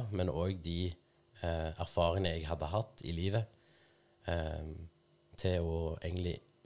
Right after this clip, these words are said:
gi ære til Gud, men også å inspirere andre til å gi ære til Gud, og til å liksom få en, eh,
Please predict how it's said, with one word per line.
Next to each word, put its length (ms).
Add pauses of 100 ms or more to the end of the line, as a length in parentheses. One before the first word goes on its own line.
(460)
gi 260
ære 280
til 100
Gud, 240 (600)
men 120
også 320 (600)
å 100
inspirere 480
andre 340
til 160
å 60
gi 140
ære 260
til 200
Gud, 120
og 100
til 220
å 80
liksom 240
få 300
en, 160 (580)
eh, 360